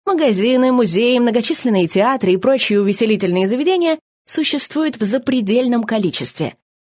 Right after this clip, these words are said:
А скукотища все равно ужасная.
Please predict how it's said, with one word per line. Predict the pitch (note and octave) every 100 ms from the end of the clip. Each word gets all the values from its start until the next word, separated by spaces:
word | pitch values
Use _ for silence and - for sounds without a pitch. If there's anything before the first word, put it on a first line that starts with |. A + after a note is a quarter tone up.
| _
А | -
скукотища | C#4 - E4+ F4 E4+ G4 F#4 -
все | E3 - C4
равно | D4 D4+ E4 -
ужасная. | - C4 F3+ F#3 F3+ E3 E3 C#3+ A2